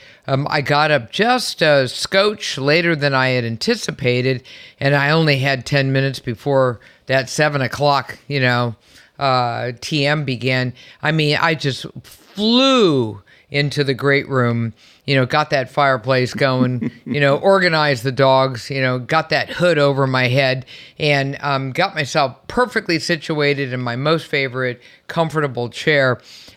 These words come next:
all ready to go. Um, what I mean by all of this is that it's centering,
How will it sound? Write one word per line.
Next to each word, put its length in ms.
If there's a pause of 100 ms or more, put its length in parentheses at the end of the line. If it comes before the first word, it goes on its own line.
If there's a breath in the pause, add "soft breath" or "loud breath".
all 240
ready 340
to 120
go. 400 (320 loud breath)
Um, 400 (360)
what 400
I 140
mean 340
by 220
all 320
of 160
this 380 (340 loud breath)
is 240
that 240
it's 160
centering, 800